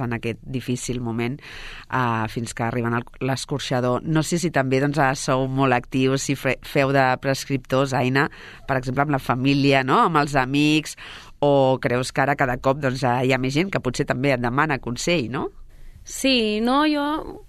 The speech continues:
Speaker 2: eh, amb la família, amb les amistats sobretot, sempre intento, doncs, eh, debatre una
Speaker 1: Mhm.
Speaker 2: mica o, escolta'm, com és que tu encara segueixes consumint carn quan tens, eh,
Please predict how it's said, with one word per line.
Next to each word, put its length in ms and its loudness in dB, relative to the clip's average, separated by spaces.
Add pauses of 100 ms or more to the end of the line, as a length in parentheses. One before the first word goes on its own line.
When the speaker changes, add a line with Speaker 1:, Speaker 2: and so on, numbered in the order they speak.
(400)
Speaker 2:
eh, 60 -4
amb 320 2
la 100 4
família, 840 2
amb 160 0
les 160 4
amistats 400 -2
sobretot, 580 -2
sempre 320 -4
intento, 800 -2
doncs, 480 -2
eh, 440 -4
debatre 460 0
una 200 -2
Speaker 1:
Mhm. 40 -2
Speaker 2:
mica 340 0 (120)
o, 260 0 (380)
escolta'm, 540 -4 (480)
com 160 0
és 160 0
que 160 2
tu 140 0 (400)
encara 580 0
segueixes 480 -6
consumint 480 -6
carn 540 2
quan 400 -2
tens, 580 -2
eh, 580 0